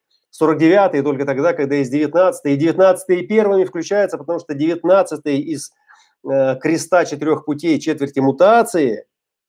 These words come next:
в переходе, в переходе из четверти мутации в четверти инициации уже дали этот импульс. И сорок девятый — это первые, которые получают этот мистический, э, толчок из девятнадцатых,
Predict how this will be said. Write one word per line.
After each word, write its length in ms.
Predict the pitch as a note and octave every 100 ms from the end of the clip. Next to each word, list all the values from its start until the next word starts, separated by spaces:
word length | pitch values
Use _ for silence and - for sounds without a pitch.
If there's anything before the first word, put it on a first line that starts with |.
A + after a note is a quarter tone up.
| _ _ _
в 100 | _
переходе, 720 | D#3+ E3+ F3+ E3+ B2 G#2+ G#2+ _ _
в 40 |
переходе 540 | D#3 D#3 F3 F3 C3
из 260 | C#3 C#3+ C3
четверти 340 | - C#3 B2+
мутации 420 | C#3 C#3+ D#3 C#3 -
в 40 |
четверти 340 | C#3+ C3 B2
инициации 600 | C3 C#3 C3+ D3 C3+ C3 A#2+
уже 320 | D#3 C#3+ F3
дали 280 | G#3 A#3 F3+
этот 220 | C3+ C3
импульс. 400 | B2 - - - _ _ _ _ _ _ _
И 40 | C3
сорок 240 | B2+ F3+
девятый — 300 | E3+ A3 F#3
это 80 | F3+
первые, 500 | F3 G3+ B3 A#3+ F#3+
которые 300 | D#3 C#3+ C#3
получают 600 | C#3 C#3 C#3 F3 E3 C3+ _ _ _
этот 220 | D3 D#3
мистический, 880 | D#3+ E3 - G3+ F3+ C#3 - C#3+ A#2+ - _ _ _ -
э, 280 | C#3+ C#3+
толчок 560 | C3+ D#3+ D#3+ - A3 A3+
из 80 | D3+
девятнадцатых, 760 | D3 D3+ D3+ D3+ C#3+ A2+ -